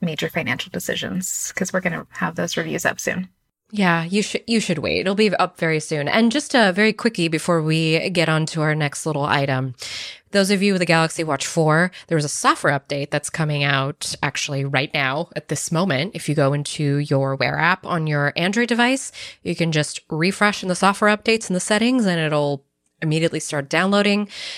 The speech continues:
Speaker 2: There's a bunch of new watch faces, um, some general, like, improvements. And then we are getting the Google Assistant, as I teased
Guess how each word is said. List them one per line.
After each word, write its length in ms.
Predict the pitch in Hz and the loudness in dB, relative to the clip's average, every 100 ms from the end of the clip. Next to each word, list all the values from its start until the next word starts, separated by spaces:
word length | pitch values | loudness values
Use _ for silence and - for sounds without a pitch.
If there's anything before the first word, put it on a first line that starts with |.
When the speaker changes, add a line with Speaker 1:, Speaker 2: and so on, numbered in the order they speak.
| - | 0
Speaker 2:
There's 200 | 185 170 | 2 2
a 40 | 180 | 2
bunch 200 | 190 202 | 2 2
of 180 | 175 185 | 0 2
new 400 | 180 175 175 170 | 2 2 2 0
watch 480 | 151 165 233 269 | 0 2 2 2
faces, 920 | - 254 240 - 233 220 214 214 208 - - - | 2 2 2 2 2 4 2 0 -4 -10 -14 -6
um, 400 | - 175 175 170 | 0 2 0 -2
some 200 | 165 185 | -4 -2
general, 380 | 180 180 180 180 | 0 2 4 4
like, 340 | 170 165 - - - | 2 0 -6 -10 -4
improvements. 920 | 180 - 269 254 226 233 226 220 - - - - | -4 0 2 2 4 4 4 0 -6 -12 -12 -2
And 180 | 208 208 | 2 4
then 480 | 202 196 196 202 196 - - _ | 4 4 2 0 -4 -8 -20 _
we 260 | - 214 226 | -8 -6 -2
are 260 | 185 233 311 | 2 4 2
getting 400 | - 262 269 247 | 2 2 4 2
the 80 | 226 | 2
Google 360 | 196 208 226 | 2 4 2
Assistant, 580 | 214 - - - 151 196 - | 2 -2 -6 0 0 0 -2
as 160 | 160 | -2
I 80 | 160 | -2
teased 340 | - 185 175 | -2 -4 -2